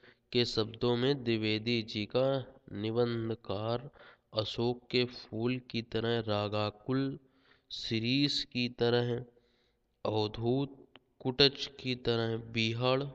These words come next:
मनमोज और देवदारू की तरह व्योमकेश है।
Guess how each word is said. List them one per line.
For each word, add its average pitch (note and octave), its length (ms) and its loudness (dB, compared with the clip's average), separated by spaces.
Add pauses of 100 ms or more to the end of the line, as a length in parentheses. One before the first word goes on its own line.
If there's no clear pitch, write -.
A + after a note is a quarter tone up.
(120)
मनमोज A#2 760 0 (140)
और A#2 360 0
देवदारू A2+ 680 0
की A#2 260 -4
तरह A#2 400 0 (460)
व्योमकेश A#2 1040 2
है। B2 380 -2